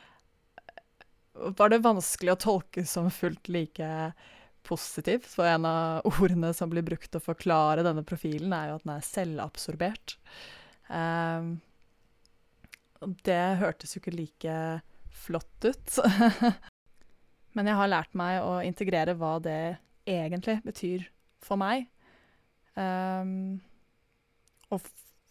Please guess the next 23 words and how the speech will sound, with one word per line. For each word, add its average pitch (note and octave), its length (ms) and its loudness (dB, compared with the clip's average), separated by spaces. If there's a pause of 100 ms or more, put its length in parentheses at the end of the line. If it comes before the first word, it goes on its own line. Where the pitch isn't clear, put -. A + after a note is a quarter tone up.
(220)
fått G#3+ 320 0
en G3+ 100 2
litt - 380 -4
perspektiv G3+ 640 0
på G3 100 2
forståelsen F#3 600 -2
av - 80 -8
ordet. F3+ 280 -2 (640)
Det G3+ 80 0
er G3 100 4
veldig G#3 220 6
lett - 400 -4
å G3 80 2
misforstå F3+ 800 -2
litt - 400 -8 (680)
hva F3 240 6
som F#3+ 200 2
legges E3+ 500 0 (100)
i F3+ 160 0
ordene E3 320 0
som F#3+ 160 -4
brukes F3 480 -4
i E3+ 80 -2